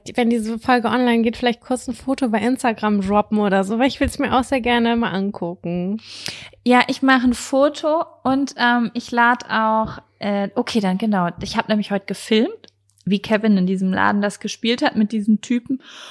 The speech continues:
Speaker 2: Und dann poste ich das am Sonntag, dann kann man <laughs> sehen, wie es eigentlich klingen soll.
Speaker 1: Oh, das wär ganz toll. Da hätte ich, das
Speaker 2: Das
Speaker 1: würde
Speaker 2: war
Speaker 1: mich
Speaker 2: nämlich
Speaker 1: freuen.
Speaker 2: es klang voll schön, so als,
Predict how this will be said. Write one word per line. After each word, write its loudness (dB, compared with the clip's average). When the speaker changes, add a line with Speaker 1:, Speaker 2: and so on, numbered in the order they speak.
Speaker 2:
Und 2
dann 4
poste 2
ich -4
das -6
am -2
Sonntag, -2
dann -6
kann 0
man 4
<laughs> -
sehen, 6
wie 8
es 2
eigentlich 4
klingen -4
soll. -4
Speaker 1:
Oh, 4
das 2
wär 2
ganz -2
toll. 2
Da -8
hätte -4
ich, -8
das -2
Speaker 2:
Das 0
Speaker 1:
würde 4
Speaker 2:
war 8
Speaker 1:
mich 4
Speaker 2:
nämlich 0
Speaker 1:
freuen. 0
Speaker 2:
es -20
klang 4
voll 0
schön, 0
so -2
als, -4